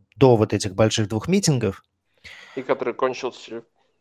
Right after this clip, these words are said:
Speaker 1: Ну да, который кончился, по-моему, как раз-таки первым вот этим бледовым побоищем.
Speaker 2: <laughs> Да.
Speaker 1: А, да, и вот как раз-таки чувак, который к нам подходил с каким-то стримом и, а, предлагал,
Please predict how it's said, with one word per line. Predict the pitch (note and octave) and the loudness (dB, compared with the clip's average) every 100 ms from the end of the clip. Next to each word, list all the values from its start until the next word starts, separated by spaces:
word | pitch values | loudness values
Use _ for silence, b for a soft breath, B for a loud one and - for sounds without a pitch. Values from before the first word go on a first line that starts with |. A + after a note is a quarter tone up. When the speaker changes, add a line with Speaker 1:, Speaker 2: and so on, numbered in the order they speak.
| _ _ _ - | _ _ _ 0
Speaker 1:
Ну | D3+ D3 C#3+ | 6 8 10
да, | C3+ C#3 A#2 | 10 10 8
который | G2+ A2 B2 A2+ | 6 4 4 4
кончился, | - A#2+ - G2+ - G#2 G2 | 4 2 2 -4 -4 -4 -2
по-моему, | G#2 G#2 G2+ | -2 -2 -4
как | F#2+ G2 | -6 -8
раз-таки | F#2+ - G2 | -8 -10 -2
первым | A#2 G#2+ G2+ | 0 0 -2
вот | G2 G2+ | -8 -10
этим | - G2 | -10 -8
бледовым | G2+ G#2 G2 | -4 -4 -4
побоищем. | F#2+ G#2 G2+ G2 - F#2+ - _ | -6 -4 -4 -4 -6 -8 -14 _
Speaker 2:
<laughs> | - - | -20 -20
Да. | - A2 G#2+ | -6 -4 -2
Speaker 1:
А, | A2+ G#2+ | 0 0
да, | G#2 A#2 G#2+ G#2 G#2 F#2+ | 4 4 4 2 -2 -6
и | F2+ A2+ B2+ C3+ C#3 D3 C#3 C3 _ _ _ _ _ _ _ _ - | -6 0 4 6 8 6 4 0 _ _ _ _ _ _ _ _ 2
вот | C3 D3+ | 4 6
как | D#3+ | 6
раз-таки | F3+ - D#3 D#3 | 6 4 2 2
чувак, | E3 F3 - | 4 4 4
который | D#3 B2+ A#2+ A#2+ | 2 4 4 2
к | A2 | 0
нам | B2 A2+ | -4 -4
подходил | A#2+ - B2+ A#2+ A#2+ A2 G#2+ G2+ | -4 -2 -2 0 -2 -2 -2 -4
с | - - A2 G#2 | -4 -6 -6 -6
каким-то | A#2 - A2 - | -6 -6 -8 -6
стримом | - - - F3+ G3+ C#3 A2+ A2 | -8 -2 0 2 4 4 2 0
и, | G#2+ G#2 G2+ B B B B B - | 0 -2 -4 B B B B B -6
а, | A#2+ G#2+ G#2 | -2 0 -2
предлагал, | - A#2+ B2 B2 B2+ A#2+ A2 A2 - | -2 2 4 6 8 8 6 2 -4